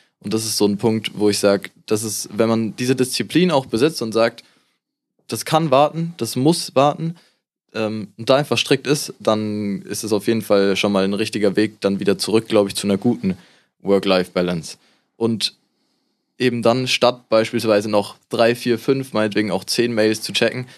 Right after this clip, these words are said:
vielleicht einfach mal wieder Freunde treffen, die man auch länger nicht gesehen hat, was dir beruflich auch wieder weiterhelfen kann, Thema Netzwerk, ja. Also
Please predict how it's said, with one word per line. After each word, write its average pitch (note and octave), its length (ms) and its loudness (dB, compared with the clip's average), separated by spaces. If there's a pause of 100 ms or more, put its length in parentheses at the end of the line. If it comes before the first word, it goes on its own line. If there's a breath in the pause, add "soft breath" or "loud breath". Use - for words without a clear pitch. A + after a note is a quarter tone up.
(240 loud breath)
vielleicht A#2+ 240 0
einfach A#2 240 -2
mal A2 220 2
wieder G#2+ 400 2
Freunde A#2+ 320 2
treffen, A2+ 280 -2
die A2+ 60 -2
man G#2+ 140 0
auch G2+ 100 0
länger A2+ 240 2
nicht B2 200 -4
gesehen F#2+ 280 0
hat, F#2 140 -2 (400 loud breath)
was A2+ 180 0
dir G#2+ 120 -6
beruflich A2+ 420 -2
auch C3+ 120 2
wieder G#2+ 180 2
weiterhelfen F#2+ 440 2
kann, G#2+ 440 -4
Thema G#2 280 0
Netzwerk, A2+ 540 -4
ja. A2 200 2 (300 loud breath)
Also G#2+ 280 -2